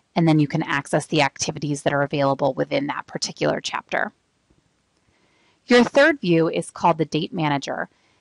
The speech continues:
This gives you a list view of all of your mind tap content, and this is the best way to set due dates on your mind tap content. Notice that you can set available dates and due dates for your items. To set an available date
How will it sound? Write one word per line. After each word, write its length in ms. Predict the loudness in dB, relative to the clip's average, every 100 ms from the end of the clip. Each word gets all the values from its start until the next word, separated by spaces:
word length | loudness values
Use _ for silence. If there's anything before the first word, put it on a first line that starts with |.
| _
This 220 | -2 -2 0
gives 280 | -2 0
you 100 | 2
a 120 | 4 2
list 380 | 0 -2 -6
view 240 | -4 2 2
of 140 | 2
all 240 | 2 2 2
of 100 | 2
your 100 | 0
mind 260 | 2 0
tap 180 | -2 -6
content, 580 | -2 -2 -2 -4 -6 -6 _ _ _
and 160 | 0
this 160 | 2 0
is 120 | -4
the 100 | -4
best 420 | -2 0 0 0
way 160 | 0 2
to 100 | 2
set 320 | 0 -2 -2
due 200 | -4 -2
dates 300 | 0 0 -2 -2
on 160 | 0
your 100 | 2
mind 260 | 2 0 0
tap 220 | -4 -6
content. 600 | -6 -8 -8 -10 -12 -16 -20 _ _ _ _ _
Notice 300 | 2 4 4
that 160 | 0 -2
you 120 | -2
can 180 | -2 -2
set 240 | 0 0
available 500 | -2 -2 0 0 -2
dates 380 | 0 0 0 -6 -4
and 260 | 0 2
due 160 | 2 0
dates 340 | 0 -4 -8
for 220 | -6 0 2
your 200 | 2 0
items. 640 | -2 -4 -8 -12 -16 -20 _ _ _ _ _ _ _ _ _
To 120 | -4
set 280 | 2 4 4
an 120 | 4
available 420 | 4 6 6 4
date 280 | 2 0 0